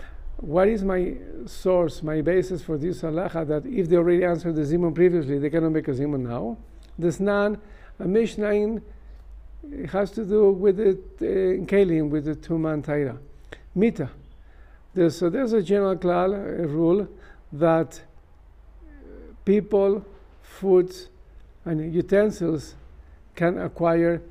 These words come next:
impurity, tuma. So says the Mishnah over there, if there's a bed, mita shenigneva,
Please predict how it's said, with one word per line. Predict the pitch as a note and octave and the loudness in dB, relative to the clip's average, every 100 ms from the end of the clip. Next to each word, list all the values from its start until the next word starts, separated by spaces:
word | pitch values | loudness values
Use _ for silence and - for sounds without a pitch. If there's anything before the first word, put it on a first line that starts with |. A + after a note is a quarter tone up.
| - - | -20 -4
impurity, | F3 G3 A3+ F#3 G3 G3+ | -2 4 6 6 2 -2
tuma. | G3 G3 D3 A2 - - - - - - - - | 4 4 2 -4 -16 -20 -20 -20 -20 -20 -20 -12
So | D3+ | -4
says | D3+ A3+ | 4 6
the | A#3 | 6
Mishnah | A3 G3 G#3+ | 2 2 2
over | F3 | 2
there, | D3 B2+ - - - - - - - - - - | 2 -2 -8 -18 -20 -20 -20 -20 -20 -20 -20 -2
if | G3+ F3 | 0 6
there's | G#3 A3 | 6 8
a | |
bed, | E3 C#3+ F3 G3 - - - - - - | 4 4 4 0 -8 -20 -20 -20 -20 -4
mita | E3+ A3+ B3 D4 | 2 2 2 -4
shenigneva, | - G3 G#3 G3+ D#3+ C3+ | 0 4 6 6 4 2